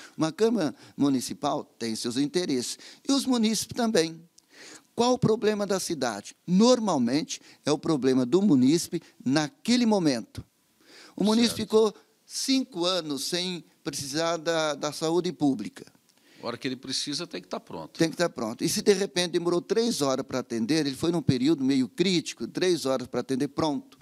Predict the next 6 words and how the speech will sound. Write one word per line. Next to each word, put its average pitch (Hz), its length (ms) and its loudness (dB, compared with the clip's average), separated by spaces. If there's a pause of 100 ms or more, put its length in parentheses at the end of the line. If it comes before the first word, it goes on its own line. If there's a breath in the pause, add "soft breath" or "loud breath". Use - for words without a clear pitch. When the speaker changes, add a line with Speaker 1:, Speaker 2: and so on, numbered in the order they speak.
(360 soft breath)
Speaker 1:
A, 131 60 -2
a, 123 640 -2
a 123 60 -4
saúde 143 360 -6
catanduva, 170 1040 -4
hum, 135 840 -6